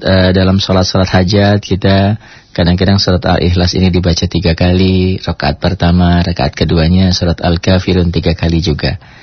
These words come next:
Nah, alhamdulillah kalau sudah baik, sudah betul. Bagaimana kalau kurang baik, kurang betul? Kita coba lihat kasusnya. Ada orang yang baca, "Qul huwallah,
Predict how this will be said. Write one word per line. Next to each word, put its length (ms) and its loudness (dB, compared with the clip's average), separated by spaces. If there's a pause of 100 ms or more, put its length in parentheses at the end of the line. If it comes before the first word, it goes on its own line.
(440)
Nah, 400 0
alhamdulillah 640 2
kalau 160 -2
sudah 240 -2
baik, 400 0
sudah 160 -2
betul. 560 -2 (400)
Bagaimana 480 2
kalau 160 -2
kurang 320 0
baik, 400 0
kurang 240 2
betul? 400 -2 (320)
Kita 240 0
coba 320 -2
lihat 160 0
kasusnya. 560 -4 (720)
Ada 240 4
orang 240 2
yang 160 2
baca, 400 0 (240)
"Qul 320 2
huwallah, 560 2